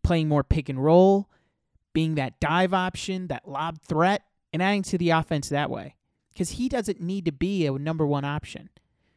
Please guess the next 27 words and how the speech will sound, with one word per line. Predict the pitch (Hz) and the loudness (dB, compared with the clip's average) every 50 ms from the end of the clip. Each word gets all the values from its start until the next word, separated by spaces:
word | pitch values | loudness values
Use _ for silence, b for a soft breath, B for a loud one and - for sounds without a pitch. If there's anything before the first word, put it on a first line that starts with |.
| _ _ _ | _ _ _
He | - | -2
needs | 196 220 196 | -2 -2 -2
to | 170 180 | 0 0
be | 196 | 2
Walker | 180 180 185 185 185 180 160 | 4 4 2 2 0 -4 -6
Kessler. | - 185 175 170 - - - - - _ _ _ _ _ _ _ _ _ _ _ _ | -4 -4 -4 -4 -4 -8 -16 -16 -18 _ _ _ _ _ _ _ _ _ _ _ _
He | - | -2
needs | 175 175 170 147 | 0 0 0 0
to | 143 | 0
be | 135 143 | 2 0
a | 135 | 0
force | - - - 208 220 - - | 2 2 2 2 2 4 0
on | 214 196 190 | -4 -4 -4
the | 175 | -6
defensive | 165 196 196 - - 190 185 - - 175 165 | -4 -6 -6 -4 -4 -4 -4 -4 -4 -4 -2
end | 175 175 170 175 175 - - _ _ _ _ _ _ _ - | -2 -2 -2 -4 -8 -12 -18 _ _ _ _ _ _ _ -8
and | 151 | -4
not | 170 185 185 175 | -2 0 0 0
a | |
problem | 165 - 175 165 151 139 139 131 131 | 0 0 0 0 0 0 -2 -6 -6
on | 123 123 | -6 -6
the | 127 117 | -6 -8
offensive. | 110 104 107 - - - 127 - - - _ _ - - _ _ _ _ _ _ _ _ _ | -8 -10 -12 -14 -16 -16 -16 -16 -20 -20 _ _ -20 -20 _ _ _ _ _ _ _ _ _
Is | 160 151 | -2 -2
he | 175 | 0
Ben | 156 160 202 196 185 | 2 2 2 2 2
Mathurin? | 180 175 180 185 - - 190 190 190 190 190 190 | 0 0 -2 -2 -2 -2 -2 -2 -2 -6 -10 -14